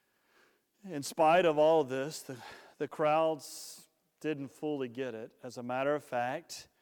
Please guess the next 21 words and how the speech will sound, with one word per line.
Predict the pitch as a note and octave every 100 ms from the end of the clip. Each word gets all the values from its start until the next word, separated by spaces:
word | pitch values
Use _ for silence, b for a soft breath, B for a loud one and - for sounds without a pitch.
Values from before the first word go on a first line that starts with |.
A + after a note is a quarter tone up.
| _ _ _ _ _ D#3+
as | C#3
Jesus | A#2+ C#3+ D#3 D3+ C#3+ -
enters | D#3 E3 F3+ D3+
into | D3+ - E3+ E3 E3+ D#3+
Jerusalem, | C#3+ C#3+ D3+ F3+ E3+ G#3 F3+
we're | D3
told | C#3 F3+ F3+ F3+
that | D#3+
the | E3
whole | D3+ - C#4+ C4+
city | - C4+ C#4
is | A#3
in | F#3+
turmoil | F3 - C4+ C4 F3+ D3 D3
and | D3+ D3 B B
people | - E4 E4
are | A#3
asking, | G#3 B3+ A#3 - G3+
"Who | F#3+ C4+ E4
is | C#4 E4 C#4
this?" | - D#3+ D#3+ -